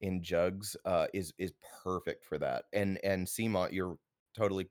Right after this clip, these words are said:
right about the sea moss. Like, sea moss also has, I forget which one it is, um, you would probably know, Lancia, like, is it, uh, it's some kind of collagen, but it's, like, marine,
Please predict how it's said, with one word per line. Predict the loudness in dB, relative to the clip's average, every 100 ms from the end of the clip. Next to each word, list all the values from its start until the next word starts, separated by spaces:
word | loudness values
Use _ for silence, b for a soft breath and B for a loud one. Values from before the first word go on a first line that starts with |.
| _
right | -2 0
about | 0 -2 -4
the | -10
sea | -6 -4
moss. | -2 -4 -4
Like, | -6 -6 B B B
sea | -6 -2
moss | -2 -2 -4
also | -2 -2 0 -2
has, | 0 0 0 -2 -12 -16
I | -14
forget | -12 -8 -6 -6
which | -8 -6
one | -4 -2
it | -2
is, | -2 -4 -10 -8
um, | -4 -4 -6 -8
you | -4 -2
would | -4
probably | -4 -6 -6 -6
know, | -4 -4
Lancia, | -6 -6 -6 -4
like, | -2 -4 -6
is | -8 -4
it, | -6 -8 -20 _ _ _ _ _ _ _ -4
uh, | 0 0
it's | 0 -2
some | 0 0 0
kind | 0 4
of | 4 2 -6 _ -4
collagen, | 4 6 6 2 -2 0
but | 0
it's, | -2 -4 -2
like, | 0 -2 -4
marine, | -4 0 0 0 -2 -4